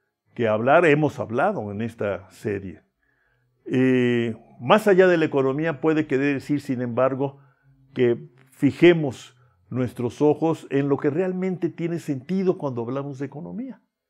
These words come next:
que es nuestra manera de vivir, de subsistir, de asegurar nuestra reproducción.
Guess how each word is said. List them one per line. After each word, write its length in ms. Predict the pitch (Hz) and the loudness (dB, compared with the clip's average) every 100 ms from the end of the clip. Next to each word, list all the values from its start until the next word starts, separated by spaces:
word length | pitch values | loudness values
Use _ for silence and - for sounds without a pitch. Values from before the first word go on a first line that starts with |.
| _ _ _ - | _ _ _ -2
que 220 | 127 147 | 2 2
es 220 | 175 - _ _ | 0 -8 _ _
nuestra 300 | 131 113 131 | -10 -6 -4
manera 340 | 120 131 147 143 | -4 -4 -4 -4
de 80 | |
vivir, 520 | 117 113 131 170 - _ _ _ - | -4 -6 -6 -8 -10 _ _ _ -8
de 140 | 127 | -6
subsistir, 800 | - 156 147 147 123 - 156 165 - _ _ _ _ - | -2 -2 -4 -6 -10 -10 -10 -10 -14 _ _ _ _ -2
de 140 | 139 | -2
asegurar 800 | 135 156 131 131 135 147 139 _ _ _ | 2 0 0 0 0 0 -4 _ _ _
nuestra 640 | 123 147 - 135 139 151 - | -4 -4 -2 -4 -4 -6 -14
reproducción. 1120 | 123 131 135 139 117 104 - 135 127 104 | -4 -2 -2 -4 -4 -6 -12 -8 -6 -6